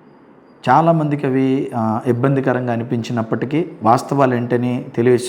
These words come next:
తెలుసుకోవడానికి మరి మనం ప్రయత్నం చేయవలసిన అవసరం ఉంది. ఇక బహుశా ఈ,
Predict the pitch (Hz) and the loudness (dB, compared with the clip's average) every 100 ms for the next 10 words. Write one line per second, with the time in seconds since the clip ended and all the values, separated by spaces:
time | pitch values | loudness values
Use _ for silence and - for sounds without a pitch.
0 | - 131 139 139 143 127 123 123 120 127 | -2 0 0 2 2 2 0 0 -2 -2
1 | 131 - - - - - 147 139 127 127 | -8 -18 -20 -20 -20 -8 0 2 2 0
2 | 117 131 147 165 165 143 139 131 139 127 | 2 0 0 0 0 2 2 0 -2 -2
3 | 123 120 127 123 113 110 - - - 131 | -2 -2 -2 -2 -2 -4 -6 -6 0 6
4 | 123 123 127 123 147 147 160 139 131 135 | 8 8 6 2 2 2 0 2 2 0